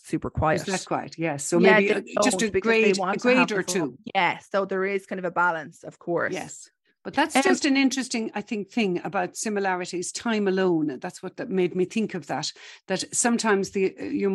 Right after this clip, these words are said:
Speaker 2: one will be a little more introverted than the other, or, or just need that time. You don't have to be introverted to have time alone. It just strikes me. Um, but yeah,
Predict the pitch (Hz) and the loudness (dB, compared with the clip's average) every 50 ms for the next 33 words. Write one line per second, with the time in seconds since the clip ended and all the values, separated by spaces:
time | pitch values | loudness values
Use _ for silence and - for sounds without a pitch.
0 | 190 190 - 208 226 233 233 214 196 180 202 190 190 208 240 - 285 240 226 208 | 0 -2 0 0 2 2 2 2 0 -2 0 0 0 0 -2 -2 -2 -2 -2 -2
1 | 202 196 180 - 170 190 190 185 - 190 - - 180 170 170 170 175 175 156 160 | -2 -4 -4 -8 -10 -10 -10 -10 -10 -10 -8 -6 -6 -4 -2 -2 -2 -2 -4 -6
2 | 156 151 - - - - - _ _ - - 202 - - - 220 226 - 254 240 | -6 -8 -10 -18 -20 -20 -20 _ _ -2 -2 -2 0 0 0 -2 0 2 0 0
3 | - 226 220 247 294 320 - - - 131 139 - - 160 151 170 175 202 202 190 | 2 2 4 6 6 6 4 2 -4 -4 -4 -4 -2 0 0 0 0 0 0 -4
4 | 180 - - - - - 208 202 185 - 180 160 170 160 151 147 - 151 - 165 | -4 -4 -6 -8 -6 0 0 2 2 0 -2 -4 -4 -4 -4 -4 -8 -10 -10 -8
5 | 156 143 - 170 156 156 151 160 156 151 156 151 147 - 165 - - - - - | -8 -6 -4 -2 -2 -2 -2 -2 -2 -2 -4 -4 -6 -8 -12 -12 -16 -20 -20 -20
6 | 113 _ _ - - - 165 165 151 - - 156 151 151 - - - - - _ | -20 _ _ -12 -6 -4 -4 -4 -4 -6 -6 -8 -8 -8 -10 -18 -20 -20 -20 _
7 | _ _ - - 160 151 151 151 - 160 165 - 254 - _ _ _ _ - 269 | _ _ -12 -8 -8 -6 -6 -6 -8 -8 -8 -10 -12 -16 _ _ _ _ -14 -12
8 | 185 185 - 180 - | -10 -8 -6 -6 -8